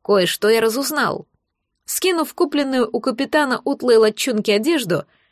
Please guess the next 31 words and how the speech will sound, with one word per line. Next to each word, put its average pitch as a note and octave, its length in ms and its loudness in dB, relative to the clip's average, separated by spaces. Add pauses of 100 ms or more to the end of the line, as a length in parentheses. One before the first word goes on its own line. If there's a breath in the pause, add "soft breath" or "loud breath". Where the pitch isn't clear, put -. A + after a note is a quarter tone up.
(220)
я G3+ 200 2
взмыл C#4 320 0
в C#4 100 -6
небо. A3+ 400 -4 (440 soft breath)
Летел A3+ 360 2
быстро, D4 460 -2 (260)
не F#3+ 160 -2
чуя A#3 240 2
крыльев C#4 480 -2
и - 100 -6
не A3+ 120 -2
ощущая A3+ 440 0
ветра. D3+ 500 -2 (500)
Наслаждение F#3 680 0
полета? F#3 600 -2 (460)
Зачем A3 480 0
оно F#3 180 0
мне? E3 360 -4 (300)
Я A#3+ 340 0
стремился A#3+ 600 0
домой. A#3+ 500 -4 (380 soft breath)
Хотел G3 320 0
побыстрее G#3 520 4
увидеть G3+ 440 0
мою G#3 220 0
лисичку A3+ 600 -2 (100)
и E3+ 120 -4
обнять F3 500 -2
ее. D3 380 -4 (520)
Все C#4 220 -2
изменилось. C4 720 -4